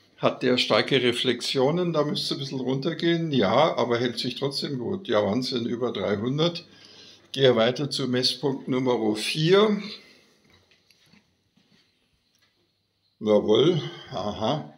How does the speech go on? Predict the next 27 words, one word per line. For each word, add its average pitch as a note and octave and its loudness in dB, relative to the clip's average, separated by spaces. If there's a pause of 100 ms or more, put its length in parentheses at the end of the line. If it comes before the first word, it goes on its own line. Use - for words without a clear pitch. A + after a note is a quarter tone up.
(1300)
Ja, G#2 -4
hat A2+ -2
sich - -2
sehr B2+ 0
gut A#2+ -6
geschlagen, A2+ -4
der A2 -2
Messpunkt A2 -4
drei, F#2 -2
der A2 -2
ist G#2+ -6
nämlich A2+ -2
schwierig. B2 -4 (460)
Und C3+ 2
gehe C#3+ 6
jetzt C#3 2 (200)
weiter C3 0
zu C#3 -4
Messpunkt B2 -2
Nummer A#2 4
fünf. - 0 (1900)
Und, G#2 -2
äh, G2+ 4 (200)
ja, G2 0
das A2 -4
ist B2 -4
hier - 0